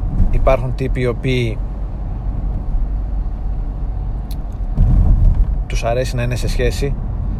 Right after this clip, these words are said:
και επειδή πιστεύουν ότι το pick-up πρέπει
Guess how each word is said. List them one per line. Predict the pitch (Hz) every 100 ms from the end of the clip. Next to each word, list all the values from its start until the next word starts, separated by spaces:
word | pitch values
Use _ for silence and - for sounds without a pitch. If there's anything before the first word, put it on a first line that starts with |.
| - - -
και | 131 123
επειδή | 123 113 117 120 139 - - - - - -
πιστεύουν | - 123 - 139 135
ότι | 131 -
το | -
pick-up | 135 - 135 - - - - - - - -
πρέπει | 131 135 131 113